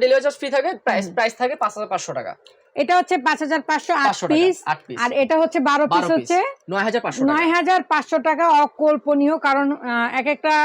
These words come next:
Speaker 2: যদি আপনারা হিসাব করেন, যারা কিনেন তারা অবশ্যই জানেন
Speaker 1: তারা অবশ্যই জানেন, এটা
Speaker 2: কত
Speaker 1: কিন্তু প্রাইস
Speaker 2: পরিমাণ।
Speaker 1: কিন্তু অনেক বেশি পড়ে যায়।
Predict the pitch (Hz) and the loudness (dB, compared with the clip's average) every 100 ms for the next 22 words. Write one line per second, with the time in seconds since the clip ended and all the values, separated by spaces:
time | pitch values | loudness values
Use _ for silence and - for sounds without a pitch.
0 | 277 269 254 277 262 285 285 254 302 269 | 0 -2 0 -2 0 -2 0 -2 -2 -4
1 | 285 294 269 254 254 254 269 311 320 277 | -2 0 0 0 -2 -2 -2 0 -2 0
2 | 240 226 226 233 220 208 202 208 220 233 | 0 -2 -2 -2 0 -2 0 2 2 0
3 | 247 220 277 247 254 220 208 190 240 226 | -2 2 2 2 0 0 0 -2 -2 0
4 | 196 - 190 170 135 101 | -2 -2 -4 -4 -4 -10